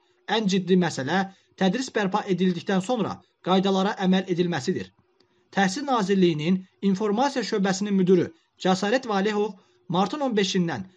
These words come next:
ənənəvi qaydada dərslərin bərpa ediləcəyi ilə bağlı səsləndirən fikirlərin əsassız olduğunu vurğulayıb. Gün ərzində yüzlərlə qeyri-rəsmi məlumatlar çıxır.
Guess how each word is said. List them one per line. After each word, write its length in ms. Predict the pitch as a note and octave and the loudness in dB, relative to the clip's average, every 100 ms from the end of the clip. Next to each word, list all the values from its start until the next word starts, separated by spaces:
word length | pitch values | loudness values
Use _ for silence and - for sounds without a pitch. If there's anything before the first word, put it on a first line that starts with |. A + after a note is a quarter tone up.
| _ | _
ənənəvi 400 | - F#3+ G3+ A#3+ C4 | -2 0 0 -2 -2
qaydada 320 | A3+ G#3 A3 | 0 0 0
dərslərin 480 | G#3 F#3+ G3 G#3 G3 | 0 -2 -2 -2 -2
bərpa 300 | F#3+ A3 G3+ | -2 -2 -2
ediləcəyi 420 | F#3 F3+ F#3 G3 | 0 0 0 0
ilə 80 | F3 | 0
bağlı 240 | F3 F#3 | 0 -2
səsləndirən 600 | F#3+ F#3 - E3+ E3+ F#3 F#3 | -2 -4 -4 -4 0 0 0
fikirlərin 520 | E3+ C#3+ B2+ F#3+ F#3 _ _ - | -6 -4 0 0 0 _ _ -4
əsassız 440 | F#3 A3+ - C#4 | -2 -2 -2 2
olduğunu 320 | A3 F#3+ G3+ F3 | 4 4 4 2
vurğulayıb. 440 | C3+ B2 A2+ F#2 - _ _ _ _ | -2 -6 -8 -10 -12 _ _ _ _
Gün 180 | B3+ C#4 | -4 2
ərzində 480 | B3 F3+ E3 E3 F#3+ G3 _ _ F3 | 2 2 0 0 -2 -4 _ _ 0
yüzlərlə 500 | F#3 G#3 C#4+ B3+ G#3+ | 2 2 2 0 0
qeyri-rəsmi 680 | B3+ C4+ A#3 G#3+ F#3+ G#3+ | 0 0 2 0 -2 -4
məlumatlar 500 | G#3+ G3+ F#3+ F#3 G#3 | -2 0 0 0 -4
çıxır. 280 | F#3 - G2+ | -4 -10 -14